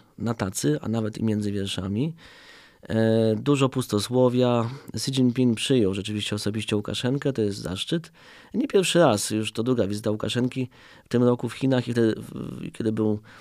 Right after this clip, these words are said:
zimą, e, też oczywiście lider H R L go przyjął. E, tym razem, e,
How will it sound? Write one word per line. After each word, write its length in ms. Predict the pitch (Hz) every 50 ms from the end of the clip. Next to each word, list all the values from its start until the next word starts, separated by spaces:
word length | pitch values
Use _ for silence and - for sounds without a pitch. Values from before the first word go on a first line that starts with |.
| - - - - - - -
zimą, 640 | 104 104 113 123 120 117 110 104 107 107 107 - -
e, 460 | - 65 87 90 90 87 92 82 98 - -
też 420 | 123 117 110 - - - - - -
oczywiście 440 | 110 - 113 104 107 101 - - 101
lider 480 | 110 110 110 104 101 104 101 - 104
H 120 | 101 110 101
R 80 | 104
L 220 | 107 104 101 101 104
go 80 | 104
przyjął. 460 | - - - 110 110 113 127 156 165 160 - - - - - - - - - _ -
E, 260 | - 98 113 113 110
tym 200 | 113 135 135 139
razem, 320 | 131 127 127 123 120 120
e, 60 | 117